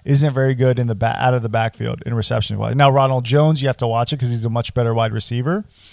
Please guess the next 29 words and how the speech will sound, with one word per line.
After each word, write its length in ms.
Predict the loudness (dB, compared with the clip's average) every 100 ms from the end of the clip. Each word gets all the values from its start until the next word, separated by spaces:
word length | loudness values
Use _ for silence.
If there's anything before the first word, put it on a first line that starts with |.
| -18 -18 -8
But 360 | 4 6 6 2 _ _ _ _ _ _ _ _ _ _
the 120 | 2 4
Chiefs 340 | 6 4 4
have 300 | 6 6 6
the 140 | 2
advantage 380 | 2 2 2 2
when 120 | 2
they 140 | 0 0
pass. 560 | -2 -2 -2 -4 -8 -18 -20 _ -2
Tampa 300 | 0 2 2
Bay 360 | 4 4 4
should 320 | 2 2 2 2
have 180 | 0
the 120 | 0 0
advantage 340 | 0 0 0
when 100 | -2
they 160 | 0 0
pass 340 | 0 2 2
unless 500 | 2 4 4 4 2
we 120 | 0
get 240 | 0 -2 -2
pressure. 300 | -4 -2 -4
If 100 | 0
we 100 | 2
get 220 | 2 0
pressure, 340 | -2 -2 -6
we 120 | -6
can 160 | -6 -6
kinda 400 | -4 -2 -2 -4